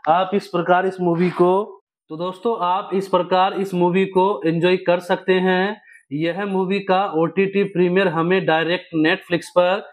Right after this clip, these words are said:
देखने को मिल गया है। दोस्तों, यह मूवी की कहानी काफी जबरदस्त है और यह मूवी आपको जरूर पसंद आने वाली है। तो दोस्तों, आप इस प्रकार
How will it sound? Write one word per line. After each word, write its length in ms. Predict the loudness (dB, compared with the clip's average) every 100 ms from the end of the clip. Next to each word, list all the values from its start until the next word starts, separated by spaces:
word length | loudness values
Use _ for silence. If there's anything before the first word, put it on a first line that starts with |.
| _ _ -6
देखने 420 | -4 -4 -2 -2
को 200 | 0 -2
मिल 240 | 0 2
गया 300 | 2 0 0
है। 160 | 0 -2 -2 -18 _ _ _ _ -10
दोस्तों, 340 | -10 -4 -4
यह 320 | -2 -2 -2
मूवी 320 | 0 0 0
की 220 | -2 -2 -2
कहानी 480 | 0 0 0 -2
काफी 380 | -2 -2 0 -4
जबरदस्त 560 | -2 0 0 0 -2 0
है 260 | 0 0 -4 -12 -20 -12 -8
और 140 | -6
यह 320 | -4 -4 -2
मूवी 340 | -2 -2 0 0
आपको 640 | 0 -2 0 2 2 -4 _ _
जरूर 400 | -14 -8 -6 -4 -6
पसंद 300 | -4 -4 0
आने 380 | 0 0 -2 -6 _ _ -10
वाली 380 | -8 -6 -6
है। 300 | -4 -6 -6 -16 _ -12
तो 80 |
दोस्तों, 400 | -8 -8 -6 -6 -2
आप 300 | -2 -2 -4
इस 160 | -6 -2
प्रकार 540 | 0 2 2 0 -2